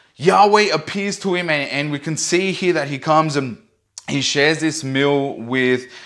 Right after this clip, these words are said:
with, uh, with Abraham. Um, and it's such a wonderful thing because what, what we see here is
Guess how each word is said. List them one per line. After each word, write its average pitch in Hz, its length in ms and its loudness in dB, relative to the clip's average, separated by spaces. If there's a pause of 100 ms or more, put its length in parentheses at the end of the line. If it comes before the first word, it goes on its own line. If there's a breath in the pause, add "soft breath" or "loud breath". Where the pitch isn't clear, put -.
(140 loud breath)
with, 123 300 -4
uh, 110 400 0
with 113 260 -6
Abraham. 120 880 -2
Um, 110 580 -2
and 127 640 -4
it's 135 200 -6
such 202 180 0
a 240 60 -2
wonderful 165 360 -4
thing 160 240 -4
because 135 300 -4
what, 127 240 -4
what 151 160 -4
we 170 100 -2
see 175 300 -2
here 156 220 2
is 127 180 -2